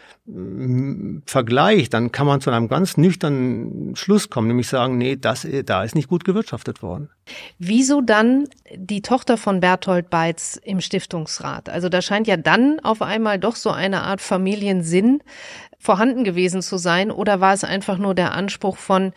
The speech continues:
Speaker 2: ich regel meine Nachfolge, ich weiß nicht, ob es auch Beitz Söhne gegeben hat, aber, äh,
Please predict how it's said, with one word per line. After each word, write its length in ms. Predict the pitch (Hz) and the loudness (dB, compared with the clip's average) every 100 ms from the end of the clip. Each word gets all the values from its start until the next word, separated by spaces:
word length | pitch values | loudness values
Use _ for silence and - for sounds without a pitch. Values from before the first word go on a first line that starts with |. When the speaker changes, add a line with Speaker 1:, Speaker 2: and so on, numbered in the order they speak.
| - - - - | -12 -18 -18 -18
Speaker 2:
ich 240 | - 185 - | -10 -6 -2
regel 200 | 185 202 | 0 2
meine 260 | 180 175 | 2 2
Nachfolge, 520 | 170 175 208 208 190 | 2 0 0 0 2
ich 80 | 170 | 2
weiß 140 | 180 185 | 0 0
nicht, 120 | 175 | -2
ob 80 | 170 | -2
es 120 | 170 | -2
auch 100 | 147 | -2
Beitz 300 | - 165 - | 2 0 2
Söhne 240 | 175 202 | 2 2
gegeben 420 | 190 180 185 196 | 0 2 2 2
hat, 320 | 180 190 - - | 0 0 -2 -8
aber, 420 | 160 170 165 147 | -2 2 2 0
äh, 220 | - 180 | -6 -8